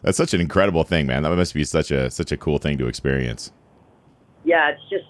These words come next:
Speaker 2: it, you, we feel totally lucky, and, you know, just, I mean, we just feel lucky, I guess is the best way to put it. And it's been a real gift, you know, and I mean, Emily wrote the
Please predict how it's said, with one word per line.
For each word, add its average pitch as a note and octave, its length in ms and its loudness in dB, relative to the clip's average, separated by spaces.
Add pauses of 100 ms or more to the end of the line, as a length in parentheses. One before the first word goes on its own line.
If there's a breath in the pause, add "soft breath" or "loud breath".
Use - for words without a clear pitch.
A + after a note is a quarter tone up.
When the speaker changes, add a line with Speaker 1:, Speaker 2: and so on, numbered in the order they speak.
(140)
Speaker 2:
it, - 160 -2 (220)
you, F3+ 160 -2
we F#3+ 180 0
feel F3 240 2
totally D#3 320 2
lucky, C#3+ 400 0
and, B2+ 200 -4 (1000)
you F3 80 -2
know, B2+ 240 -2
just, - 140 -10 (500)
I C#3 60 -6
mean, C#3+ 260 -2
we D3+ 120 -4
just D3+ 280 -8
feel D3 180 2
lucky, D3 360 0 (100)
I C3 80 0
guess C3+ 280 0
is C3+ 120 -16
the C3+ 80 -2
best C#3 260 -2
way C#3 140 2
to B2 60 -4
put D3 180 0
it. B2+ 220 0
And C3 200 -8 (760)
it's D3 200 2 (840)
been D#3+ 400 2
a D3+ 60 0
real E3 180 2
gift, D#3+ 360 -2 (340)
you C#3+ 100 -6
know, C#3+ 200 -4 (280)
and C#3 300 -8 (720)
I D#3+ 60 4
mean, F3 180 0
Emily G#3 340 2
wrote F3+ 260 0
the E3 80 -8